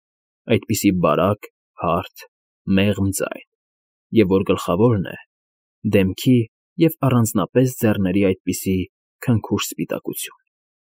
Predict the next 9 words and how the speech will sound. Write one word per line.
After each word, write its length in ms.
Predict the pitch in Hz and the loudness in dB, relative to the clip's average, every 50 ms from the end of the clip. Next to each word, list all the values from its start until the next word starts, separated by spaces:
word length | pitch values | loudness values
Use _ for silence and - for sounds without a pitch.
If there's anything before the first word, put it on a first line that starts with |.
| _ _ _ _ _ _ _ _ _ _ _ _ _ _ _ _ _ | _ _ _ _ _ _ _ _ _ _ _ _ _ _ _ _ _
Ձեռներ, 580 | - 123 110 113 107 - - 101 104 117 123 127 | -4 0 2 4 4 4 4 2 2 4 2 2
որ 180 | 113 95 87 - | 2 0 -2 -2
փոքր 380 | - - 107 101 - - 87 90 | 0 0 0 0 0 -2 -2 -2
ինչ 140 | 92 98 - - | -4 -4 -4 -2
լայն 340 | 110 117 120 113 101 71 | 0 0 0 0 0 -2
էին, 260 | 50 50 50 50 - - _ _ _ _ _ _ _ _ _ _ _ - | -4 -8 -12 -14 -16 -18 _ _ _ _ _ _ _ _ _ _ _ -2
բայց 240 | 185 180 170 156 - | 0 0 2 2 2
անսովոր 500 | 92 95 - - - 69 69 76 87 - | 0 0 0 -2 -2 -2 -2 -2 -4 -4
փափլիկ, 580 | - - 113 - - - - - - - - | -4 -4 -4 -4 -6 -10 -16 -16 -16 -18 -20